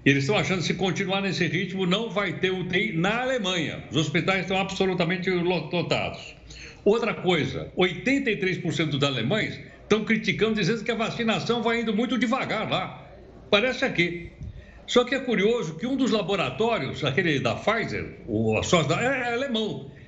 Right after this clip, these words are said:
E, no entanto, eles não conseguiram ainda vacinar muita gente lá, tá muito devagarinho. Pra ter uma ideia,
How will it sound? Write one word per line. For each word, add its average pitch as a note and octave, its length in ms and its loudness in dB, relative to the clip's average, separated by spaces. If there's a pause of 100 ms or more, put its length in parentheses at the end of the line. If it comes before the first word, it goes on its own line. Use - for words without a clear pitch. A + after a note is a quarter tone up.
E, G3+ 80 4
no A#3+ 120 4
entanto, A#3+ 560 0
eles A#3 240 -2
não A#3+ 200 0
conseguiram G3 520 0
ainda G3 220 0
vacinar E3+ 460 0
muita F3 280 0
gente D3 280 -2
lá, C3+ 140 0
tá C#3 140 -2
muito G#3+ 300 0
devagarinho. B2 540 -2
Pra - 100 -4
ter A#3+ 80 2
uma G#3+ 140 0
ideia, A2+ 500 -2